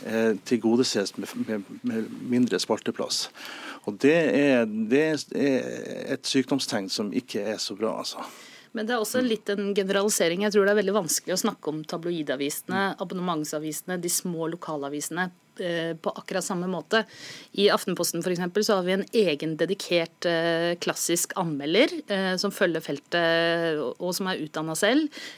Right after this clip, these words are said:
Speaker 2: Vi har en, til og med en egen journalist i kulturavdelingen som følger klassisk og ikke minst operaen, både, eh,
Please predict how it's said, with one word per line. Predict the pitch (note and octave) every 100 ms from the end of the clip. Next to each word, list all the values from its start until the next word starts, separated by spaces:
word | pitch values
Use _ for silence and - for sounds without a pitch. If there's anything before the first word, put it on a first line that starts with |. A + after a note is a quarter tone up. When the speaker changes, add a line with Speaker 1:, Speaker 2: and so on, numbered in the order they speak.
| -
Speaker 2:
Vi | F#3
har | F#3
en, | F#3 D3+
til | - E3+
og | D#3+
med | E3+ F3
en | D3
egen | E3+ D3+
journalist | D#3 - F3 F3 F#3 - - - -
i | F3 E3 F3 E3+ E3+
kulturavdelingen | F3 F#3 D3+ D3 D3 D#3 F3+
som | G#3
følger | G3+ - - F3+ C#3 B2+ D#3 E3+ -
klassisk | - C#3+ - - G3+ - - - -
og | E3 E3 F3 - - - _
ikke | - - F3
minst | F3 F3
operaen, | E3+ C#3+ - F#3+ G3 - -
både, | F#3 G3 D#3 A3 C#4 B3+ -
eh, | G3 F#3+ F#3+